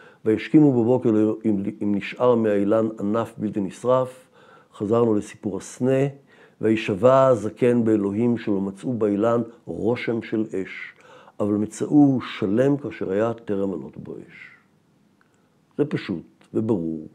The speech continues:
וצפוי, אבל זה סו-, יוצר לנו סיפור עגול לגמרי של איך אנשים מתייחסים ל-, ל-, לכוח האלוהי הזה שמזה-, מזהים בסביבתם, אבל מה שמיוחד פה זה ה-,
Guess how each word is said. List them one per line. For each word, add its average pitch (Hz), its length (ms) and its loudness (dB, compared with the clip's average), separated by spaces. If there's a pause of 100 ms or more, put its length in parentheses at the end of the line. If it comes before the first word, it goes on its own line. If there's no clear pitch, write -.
וצפוי, 76 680 -10 (560)
אבל 87 220 -8 (140)
זה 82 80 -12
סו-, - 360 -8
יוצר 92 300 -2
לנו 120 260 2
סיפור - 420 -6
עגול 131 400 4
לגמרי 101 440 2 (440)
של 113 400 2 (100)
איך 117 360 0
אנשים 104 400 -6
מתייחסים 120 600 0 (320)
ל-, 107 80 0 (220)
ל-, 101 280 2 (140)
לכוח 127 520 4
האלוהי 110 360 4
הזה 101 300 0 (460)
שמזה-, 95 480 -2 (140)
מזהים 95 400 -4
בסביבתם, 101 600 2
אבל 92 220 0 (340)
מה 107 100 0
שמיוחד 117 480 4 (140)
פה 135 360 6 (400)
זה 98 260 0
ה-, 98 180 2